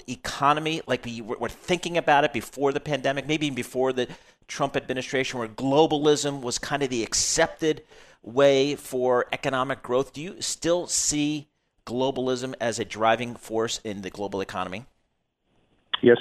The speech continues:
Speaker 2: I do. Uh, absolutely. Uh, I recognize, of course, that covid nineteen interrupted, uh, global trade and, and foreign investment. And indeed, in the few years leading up to the global pandemic, there was an overall reduction in global trade.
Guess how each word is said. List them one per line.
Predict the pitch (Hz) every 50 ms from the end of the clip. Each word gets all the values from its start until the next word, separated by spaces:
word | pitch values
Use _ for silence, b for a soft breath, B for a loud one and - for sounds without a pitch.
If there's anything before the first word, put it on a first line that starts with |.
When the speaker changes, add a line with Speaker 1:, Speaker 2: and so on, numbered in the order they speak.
| -
Speaker 2:
I | 131 123
do. | 117 117 131 127 101 - - - -
Uh, | 110 104 101 113 - -
absolutely. | 123 113 - - - 120 113 123 131 131 131 120 107 98 95 B B B B B B B
Uh, | - 101 98 98 101 107 - -
I | 123 120
recognize, | 113 110 117 143 - - 170 113 92 87 80 87 104 101
of | 101 90 -
course, | - 110 92 92 - -
that | - 92 -
covid | - 101 98 92 92 95
nineteen | 92 90 90 90 92 92 - - 98 95 92 92 - _
interrupted, | 135 117 107 101 92 82 - 101 107 - - - - 95 85 82 - - b b b b b b -
uh, | 98 92 95
global | 90 82 92 95 95 85 87 92 87
trade | - - 110 98 98 101 101 101 101 98 92
and, | 87 80 80 82 85
and | 85 85 85 - -
foreign | - 107 98 95
investment. | 92 92 90 92 92 98 95 - - 104 104 104 98
And | 92 98
indeed, | 95 95 98 95 104 107 117 123 113
in | 104 98 98
the | 98 95 95 92 - -
few | - 113 110
years | 104 107 104 101 98
leading | 98 101 107 110 101 101 104 101
up | 101 110 135 - - - -
to | 117 104
the | 92 98
global | 92 95 98 95 90 87 90 87
pandemic, | - 101 92 87 90 90 95 90 90 92 90 87 -
there | - 98 98
was | 98 95 98 101 - B B B B B B B -
an | 98 98
overall | 107 104 101 95 95 98 95 92 95 92
reduction | 92 90 90 92 107 107 - - - - 117 107 101
in | 98 98 92
global | 98 95 92 90 82 92 95
trade. | - - - 104 95 98 104